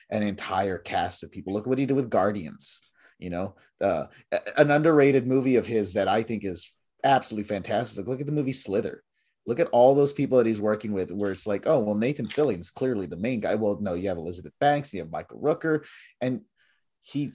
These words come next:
he's somehow able to navigate having these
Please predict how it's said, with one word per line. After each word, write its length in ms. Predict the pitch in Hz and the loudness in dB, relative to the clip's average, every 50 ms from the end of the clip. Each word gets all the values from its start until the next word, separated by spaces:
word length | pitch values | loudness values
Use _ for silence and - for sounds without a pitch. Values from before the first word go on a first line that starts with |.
| - - | -14 -18
he's 260 | 135 110 135 156 147 - | -14 -8 -4 -4 -2 -2
somehow 520 | - - 175 185 185 180 180 170 165 160 104 | 2 2 2 2 2 2 2 4 4 4 4
able 300 | 135 143 139 143 147 143 | 4 2 2 0 -2 -4
to 180 | - - 127 | -4 -6 -4
navigate 840 | 113 104 98 98 101 110 110 113 117 104 92 98 95 90 90 - - _ _ _ _ _ - | -4 0 0 2 2 2 0 0 -4 -4 -2 -4 -4 -4 -4 -8 -12 _ _ _ _ _ -12
having 480 | 110 113 104 101 104 92 107 101 95 | -8 -4 -2 -2 -2 -2 -4 -6 -6
these 360 | 90 90 87 87 80 - - | -6 -8 -8 -8 -10 -14 -18